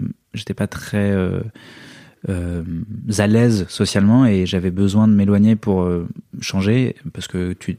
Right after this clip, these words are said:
tu pars loin, c'est, c'est bon, c'est métaphorique, hein, c'est, tu fais une distance. J'aurais pu aller à, à Angers ou à Caen, ça aurait été peut-être la même chose. J'avais eu cette, cette opportunité de partir, euh, aux États-Unis, donc, euh, là-bas, j'ai vraiment, euh,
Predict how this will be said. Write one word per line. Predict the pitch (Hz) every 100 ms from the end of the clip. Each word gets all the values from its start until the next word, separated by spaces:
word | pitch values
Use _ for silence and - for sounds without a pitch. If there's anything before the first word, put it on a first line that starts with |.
| -
tu | -
pars | 98 90
loin, | 90 98 110
c'est, | - 87
c'est | -
bon, | 92 92
c'est | -
métaphorique, | 90 87 110 110 107
hein, | 90
c'est, | - 87
tu | -
fais | -
une | 87
distance. | 90 - 113
J'aurais | 98 85
pu | 90
aller | 85
à, | 85 92 -
à | 82
Angers | 82 90 98
ou | 90
à | 82
Caen, | 113
ça | 117
aurait | 87
été | 85 82
peut-être | - 87 -
la |
même | 87 82
chose. | 123 127 - - - - - -
J'avais | 104 92 95
eu | 95 - - _ -
cette, | - 90
cette | - 92
opportunité | 101 95 - 98 110
de | 107
partir, | 90 - 98
euh, | 90 82
aux | -
États-Unis, | 98 95 92 104 127
donc, | 101
euh, | 95 87 85 -
là-bas, | 92 92 107
j'ai | 98
vraiment, | 87 95 104
euh, | 92